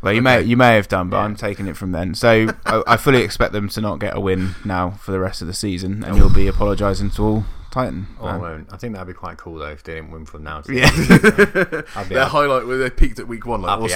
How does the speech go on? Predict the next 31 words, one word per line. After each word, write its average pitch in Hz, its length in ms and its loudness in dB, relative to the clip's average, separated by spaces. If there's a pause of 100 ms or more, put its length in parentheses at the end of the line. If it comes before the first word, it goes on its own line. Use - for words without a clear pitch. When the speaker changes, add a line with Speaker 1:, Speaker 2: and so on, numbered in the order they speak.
Speaker 3:
happy 110 40 -6 (160)
with 90 80 -2
Speaker 2:
Welles. 87 120 -6
Speaker 3:
that 82 100 -14
curse, - 280 -10
Speaker 2:
<laughs> - 0 -
It's - 120 -12
like, - 100 -12
Speaker 3:
yeah. 90 260 -8 (760)
Speaker 2:
everything 110 240 -8
else 98 180 -10
is 92 80 -12
just 90 180 -14
downhill. 90 680 -10 (200)
Speaker 3:
Yep. 104 220 -10 (560)
Speaker 1:
I 117 120 2
thi-, 110 60 6
Speaker 2:
Harsh. - 280 -2 (180)
Speaker 1:
I 127 60 -2
think 135 180 0
the 127 60 -4
key 127 420 0 (200)
was, 104 540 -4 (160)
um, 95 560 -4 (380)
the 104 180 -6
O-line 98 340 -4
for - 140 -10
the 101 80 -4
Titans. 98 380 -4
They 95 100 -2
obviously, 95 320 -4